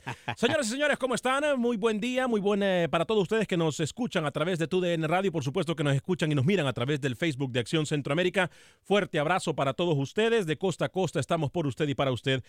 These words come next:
Speaker 2: en estos sesenta minutos para nosotros los amantes del fútbol del área de la concacaf. Hay novedades, mire, yo, yo continúo diciendo, y no me aburro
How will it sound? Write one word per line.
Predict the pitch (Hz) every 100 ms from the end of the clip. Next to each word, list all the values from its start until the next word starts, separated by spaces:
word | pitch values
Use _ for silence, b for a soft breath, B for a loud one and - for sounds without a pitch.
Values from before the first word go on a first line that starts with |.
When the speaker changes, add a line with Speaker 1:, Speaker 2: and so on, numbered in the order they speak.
| b _
Speaker 2:
en | 127
estos | 156 147 147 127
sesenta | 113 151 143 131
minutos | 110 127 123
para | 110 123
nosotros | 104 95 123 113
los | 104
amantes | 110 120 120 104
del | 98
fútbol | 127 107 107
del | 95
área | 104 104
de | 101
la | 98
concacaf. | 113 101 107 101 123 101 B B B B
Hay | - 285
novedades, | 320 175 143 180 160
mire, | 175 233 - -
yo, | 165 - _
yo | 185 240 381 359 - _ _ _ _ _ _ _ _ _ _
continúo | 233 214 196 208 269 285
diciendo, | 220 151 196 190 147
y |
no | 160 226
me |
aburro | 156 175 165 113 90